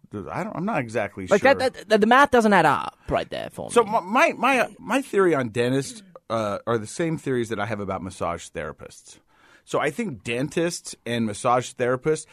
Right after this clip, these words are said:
Speaker 1: they get into that line of work and they think that they're gonna be working on just great teeth and fit people the whole time.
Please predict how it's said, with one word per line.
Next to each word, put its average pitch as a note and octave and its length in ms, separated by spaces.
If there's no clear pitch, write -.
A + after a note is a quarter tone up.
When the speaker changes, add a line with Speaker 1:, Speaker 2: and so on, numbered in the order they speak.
Speaker 1:
they A2+ 140
get A#2 280
into C#3+ 200
that B2+ 180
line A#2+ 220
of A2+ 80
work A#2 400
and A2 200
they G#2+ 120
think D3 400
that A#2 160
they're A#2+ 100
gonna A2+ 160
be A2 160
working B2+ 600
on G#2 500
just A#2+ 300
great E3 420
teeth C#3 460
and G#2+ 240
fit - 400
people A2 320
the F#2 100
whole F#2 140
time. D2 400